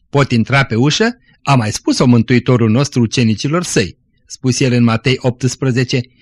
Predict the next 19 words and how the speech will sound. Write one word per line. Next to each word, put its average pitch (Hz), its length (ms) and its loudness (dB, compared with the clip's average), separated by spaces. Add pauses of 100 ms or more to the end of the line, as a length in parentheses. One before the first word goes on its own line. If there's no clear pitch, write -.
(300)
„Adevărat 123 680 0
vă 123 120 0
spun 127 360 0
că 131 120 -2
dacă 120 340 0
nu 123 180 6
vă 123 140 0
veți 117 260 -2
întoarce 127 460 0
la 123 120 0
Dumnezeu 120 460 2
și 117 160 0
nu 120 160 4
vă 123 120 0
veți 120 220 -4
face 123 300 -2
ca 120 140 -4
niște 120 280 0
copilași, 131 540 -2